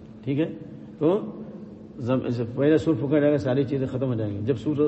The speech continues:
دوسرا سور پھونکا جائے گا کیا ہوا؟ فَإِذَا هُمْ قِيَامٌ يَنظُرُونَ، سب کھڑے ہو جائیں گے، اے، بند کیجیے سب،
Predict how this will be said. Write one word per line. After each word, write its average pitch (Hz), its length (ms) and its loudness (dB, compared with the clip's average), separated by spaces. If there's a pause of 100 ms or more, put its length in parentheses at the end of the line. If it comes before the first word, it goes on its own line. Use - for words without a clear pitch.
(220)
دوسرا 156 240 0
سور 151 160 2
پھونکا 139 220 0
جائے 143 240 2
گا 156 40 0 (1040)
کیا 143 100 0
ہوا؟ 139 160 0
فَإِذَا 139 340 2
هُمْ 131 160 0
قِيَامٌ 139 280 4
يَنظُرُونَ، 127 440 2 (720)
سب 135 160 -2 (140)
کھڑے 151 200 4
ہو 131 100 4
جائیں 120 220 2
گے، 117 100 2 (680)
اے، 113 460 2
بند 139 160 4
کیجیے 117 240 0
سب، 127 140 -2